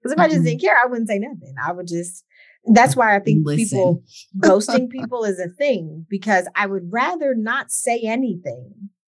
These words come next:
Speaker 1: than to be accountable for my role in this scenario, or to be able to say to you, "Hey, I thought I liked you. I didn't like you as much as I
Speaker 2: But I don't
Speaker 1: thought,"
Speaker 2: like you
Speaker 1: or,
Speaker 2: that much.
Speaker 1: but, or it's just not a,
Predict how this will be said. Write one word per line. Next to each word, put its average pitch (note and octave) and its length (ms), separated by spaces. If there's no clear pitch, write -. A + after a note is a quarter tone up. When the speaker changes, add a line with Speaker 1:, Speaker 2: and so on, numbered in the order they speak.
Speaker 1:
than G3 180
to F3+ 80
be F#3+ 200
accountable F#3 880
for E3 160
my E3+ 260
role E3+ 380
in D#3+ 140
this D#3 180
scenario, E3 800
or A3 220
to G3+ 60
be G3 200
able F#3+ 160
to F#3 80
say G#3+ 260
to G3 80
you, E3 420
"Hey, G#3 440
I C4+ 480
thought A#3+ 180
I C4 140
liked C4+ 300
you. C4+ 220
I B3 40
didn't A#3+ 180
like A3+ 160
you B3+ 80
as B3 60
much A#3 160
as A#3 80
I A3+ 80
Speaker 2:
But F3+ 100
I F#3 120
don't G3 40
Speaker 1:
thought," A3 140
Speaker 2:
like G#3 80
you F#3 60
Speaker 1:
or, - 40
Speaker 2:
that C4+ 180
much. F4 480
Speaker 1:
but, B3 420
or C#4 220
it's C#4+ 200
just D#4+ 140
not D#4 200
a, C4 80